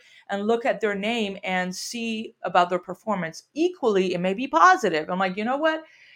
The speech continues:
You know, Nick, he's asking for a raise. Wait a minute, Nick's, you know,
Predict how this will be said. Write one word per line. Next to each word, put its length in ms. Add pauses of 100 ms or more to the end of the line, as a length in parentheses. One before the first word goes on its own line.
(140)
You 200
know, 220
Nick, 400
he's 180
asking 500
for 140
a 60
raise. 260
Wait 180
a 40
minute, 180
Nick's, 380
you 140
know, 260